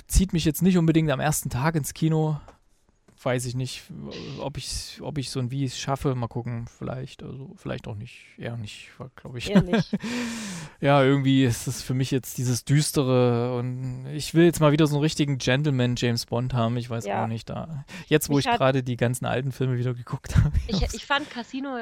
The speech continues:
Speaker 2: Royale noch ziemlich witzig und dann habe ich keinen mehr geguckt.
Speaker 1: Nee, den fand ich schlecht. Also den,
Speaker 2: Ich,
Speaker 1: ich fand
Speaker 2: äh,
Speaker 1: den letzten, den vor-, äh, also den, den, den letzten, also den vorhergehenden von
Speaker 2: Ein
Speaker 1: Spectre, den fand ich, fand ich ganz gut.
Speaker 2: Quantum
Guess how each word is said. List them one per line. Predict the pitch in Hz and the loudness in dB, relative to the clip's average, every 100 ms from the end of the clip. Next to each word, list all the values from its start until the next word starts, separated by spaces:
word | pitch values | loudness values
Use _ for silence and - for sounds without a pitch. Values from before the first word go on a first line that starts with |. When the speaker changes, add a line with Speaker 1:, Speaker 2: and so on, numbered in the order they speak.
| - | -8
Speaker 2:
Royale | 208 208 226 294 | -4 -2 0 -2
noch | 269 226 | -6 -10
ziemlich | - 233 233 214 | -10 -10 -10 -12
witzig | 254 330 359 - _ _ _ _ _ _ _ | -12 -10 -10 -12 _ _ _ _ _ _ _
und | 208 196 | -4 0
dann | 202 220 - | 0 -2 -6
habe | 185 180 | -8 -8
ich | - | -4
keinen | 190 180 | -2 -2
mehr | 180 | -6
geguckt. | 196 - - _ - | -12 -16 -20 _ -8
Speaker 1:
Nee, | 120 131 | -2 0
den | 123 | 0
fand | 107 120 123 | -2 -4 -6
ich | - | -6
schlecht. | 113 117 - - _ _ _ - | -6 -6 -8 -20 _ _ _ -12
Also | - 113 | -8 -6
den, | 107 123 139 | -2 -2 -2
Speaker 2:
Ich, | 214 | -4
Speaker 1:
ich | - | 0
fand | 151 | 0
Speaker 2:
äh, | 165 | 2
Speaker 1:
den | 131 | 2
letzten, | 156 - 175 135 | 0 0 -4 -2
den | 117 | -2
vor-, | - - | -4 -2
äh, | |
also | 131 127 123 | 0 0 0
den, | 120 117 113 | 0 -2 -2
den, | 110 110 120 - | -4 -6 -8 -8
den | |
letzten, | 113 135 - 131 | -4 -4 -4 -6
also | 117 | -4
den | 110 107 | -2 -2
vorhergehenden | 127 131 117 113 117 113 - _ _ | 0 0 0 -2 -4 -8 -16 _ _
von | - 117 | -8 -6
Speaker 2:
Ein | 110 | -2
Speaker 1:
Spectre, | - - - 107 | -2 -2 -6 -4
den | 135 | -2
fand | 156 147 | 0 -2
ich, | 135 - - | -4 -10 -16
fand | _ 135 | _ -10
ich | 127 | -6
ganz | 127 214 | -4 -2
gut. | 160 160 | -2 -2
Speaker 2:
Quantum | 277 | -10